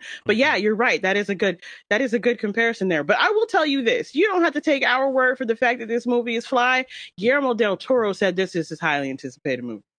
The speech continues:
Speaker 2: Mm-hmm.
Speaker 1: And I was like,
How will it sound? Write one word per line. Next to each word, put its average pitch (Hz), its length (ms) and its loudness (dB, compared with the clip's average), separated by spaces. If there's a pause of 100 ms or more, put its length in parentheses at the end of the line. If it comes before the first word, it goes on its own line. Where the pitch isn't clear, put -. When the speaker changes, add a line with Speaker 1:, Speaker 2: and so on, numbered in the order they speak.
(120)
Speaker 2:
Mm-hmm. 147 260 -8 (1200)
Speaker 1:
And 160 120 2
I 175 100 2
was 165 120 -4
like, 143 280 -2